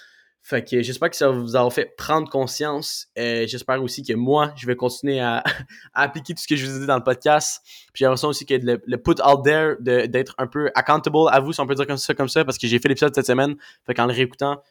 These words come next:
je réécoute mes podcasts à chaque semaine pour, euh, voir un peu où est-ce que j'aurais pu, euh, mieux m'améliorer, où est-ce que j'aurais pu mieux me préparer pour l'épisode, parce que récemment, j'essaie de, d'avoir des préparations que là, vous voyez devant, euh,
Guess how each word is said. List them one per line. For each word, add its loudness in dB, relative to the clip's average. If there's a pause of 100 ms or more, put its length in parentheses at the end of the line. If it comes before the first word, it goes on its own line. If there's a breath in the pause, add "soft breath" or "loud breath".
je -10
réécoute -6
mes 0
podcasts -2
à 0
chaque -2
semaine -2
pour, -8
euh, 0
voir 0
un 0
peu -4
où 0
est-ce -6
que -6
j'aurais -4
pu, -4
euh, -4 (380 soft breath)
mieux 2
m'améliorer, 2
où 2
est-ce -2
que -6
j'aurais -4
pu -12
mieux -4
me -8
préparer 0
pour -4
l'épisode, -2
parce -8
que -6 (460 soft breath)
récemment, -2
j'essaie -4
de, -2
d'avoir -6
des -4
préparations -8
que -12
là, -8
vous -10
voyez -4
devant, -2
euh, -4